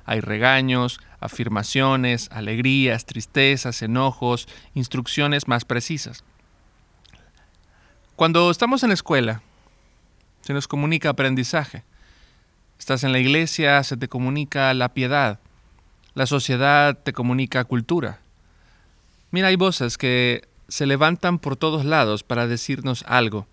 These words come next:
y eso que nos dice tiene una repercusión en todo lo que hacemos. Cuando vamos a la Biblia, ella también nos comunica algo, y de hecho las primeras palabras de la Biblia nos apuntan algo demasiado importante que es la base del resto del drama bíblico.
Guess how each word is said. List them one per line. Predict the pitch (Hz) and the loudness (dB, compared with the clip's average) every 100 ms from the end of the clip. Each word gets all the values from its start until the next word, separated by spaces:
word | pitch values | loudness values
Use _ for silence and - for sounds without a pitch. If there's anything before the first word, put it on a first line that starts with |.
| _ _ - - _ | _ _ -20 -20 _
y | 139 131 | -2 0
eso | 175 220 214 | 0 0 -2
que | 165 | -2
nos | 135 131 127 | -2 -2 0
dice | 143 120 117 | 0 0 -4
tiene | - 139 156 | -4 -4 -2
una | 175 160 | -2 -2
repercusión | 135 - 120 - 117 - 143 147 | -4 -4 -4 -4 -6 -4 -2 -2
en | 131 | -2
todo | 120 113 113 | -2 -2 -2
lo | 107 | -4
que | |
hacemos. | 107 - 82 95 - _ _ _ _ _ _ - | -6 -8 -12 -12 -20 _ _ _ _ _ _ -8
Cuando | - 143 | -2 2
vamos | 156 233 247 | 2 2 0
a | 220 | 0
la | 175 | 0
Biblia, | 165 95 90 - _ _ _ _ _ - | 0 -2 -8 -14 _ _ _ _ _ -8
ella | 190 226 | -2 -2
también | 208 156 147 160 | 0 0 0 0
nos | 160 - | 0 -4
comunica | 143 135 143 147 139 | -2 0 -2 0 2
algo, | 151 101 - _ _ _ _ _ | 2 2 -4 _ _ _ _ _
y | 147 | -2
de | 139 | 2
hecho | 202 - 147 | 2 2 0
las | 127 | 0
primeras | 143 165 254 - | -2 -2 -4 -4
palabras | - 170 175 160 | -4 -2 -2 -4
de | 139 | -2
la | 120 | -2
Biblia | 139 135 117 | 0 0 0
nos | 117 120 | -2 -4
apuntan | 120 - 165 170 165 | -8 -6 -4 -2 -2
algo | 160 165 160 | -2 -2 -2
demasiado | 135 127 - 156 165 | -2 -2 -4 -4 -2
importante | 175 147 147 - 175 127 - 113 110 | -2 -2 -4 0 0 0 0 -4 -4
que | - 127 | -4 -4
es | 143 | -2
la | 147 | -4
base | 123 131 143 165 | 0 0 0 -2
del | 131 113 | -4 -2
resto | 131 139 - 160 | -2 -2 -2 -6
del | 135 113 | -4 0
drama | 117 117 113 | 2 2 0
bíblico. | 143 143 95 - - | 0 -2 -4 -10 -16